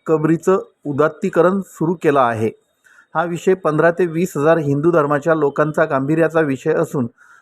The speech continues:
दोन समाजात तेढ निर्माण करणारा आहे. त्यामुळे सदर कबर तात्काळ काढण्यात यावी आणि रासत पिरण पिंजारी यांच्यावर गुन्हा दाखल करण्यात यावा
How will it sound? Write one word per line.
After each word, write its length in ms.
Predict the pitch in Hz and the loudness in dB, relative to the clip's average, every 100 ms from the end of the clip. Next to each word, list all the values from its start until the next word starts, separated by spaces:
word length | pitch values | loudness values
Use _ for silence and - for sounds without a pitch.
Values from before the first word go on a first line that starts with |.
| _ | _
दोन 240 | 143 170 185 | -2 -2 -2
समाजात 420 | 165 151 151 165 | -2 0 0 0
तेढ 360 | - 156 165 | -2 -6 -4
निर्माण 320 | 160 151 160 175 | 0 0 0 0
करणारा 440 | 139 135 131 127 | -2 2 2 2
आहे. 220 | 117 110 110 - _ _ _ | 0 -2 -4 -8 _ _ _
त्यामुळे 280 | 170 175 190 | -4 -2 -2
सदर 320 | 180 156 185 | -2 0 0
कबर 320 | 170 160 180 | 0 0 0
तात्काळ 420 | 190 156 151 165 | 0 -2 0 -2
काढण्यात 380 | 165 151 143 170 170 | 0 0 0 0 0
यावी 280 | 160 170 | 0 -2
आणि 280 | - 147 160 | -2 -2 0
रासत 260 | 147 139 175 | 0 0 -6
पिरण 380 | 170 160 160 165 | -6 -2 -2 -2
पिंजारी 460 | 160 147 151 165 160 | -6 0 2 2 -2
यांच्यावर 380 | 147 143 165 | -2 0 0
गुन्हा 300 | 160 147 151 | 0 0 0
दाखल 300 | 156 143 165 | 0 0 -2
करण्यात 360 | 165 143 151 165 | -2 -2 -2 0
यावा 260 | 143 123 | 2 2